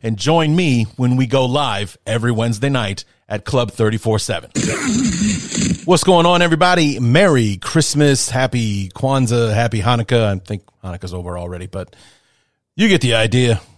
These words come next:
Happy holidays, everybody. Welcome to another episode of the Bears Talk Underground. And, uh, you know, I guess I'm in a,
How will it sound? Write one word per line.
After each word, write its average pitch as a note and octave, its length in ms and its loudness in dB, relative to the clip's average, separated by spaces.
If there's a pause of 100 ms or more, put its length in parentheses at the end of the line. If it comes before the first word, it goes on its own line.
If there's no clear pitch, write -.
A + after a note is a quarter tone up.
(160)
Happy C#3+ 220 -2
holidays, C3 640 0 (420)
everybody. A#2 420 0
Welcome A2+ 300 0
to B2+ 100 -2
another A2 220 0
episode A2 560 -4
of A2 320 -4
the G2 160 -8
Bears F#2+ 280 -8
Talk - 280 -12
Underground. E3 920 2 (500)
And, G#2 320 2
uh, G#2 360 2 (120)
you A2+ 80 -4
know, G#2+ 80 0
I G#2 100 0
guess A2 220 -2
I'm G#2+ 100 -4
in G2+ 120 0
a, F#2 120 -4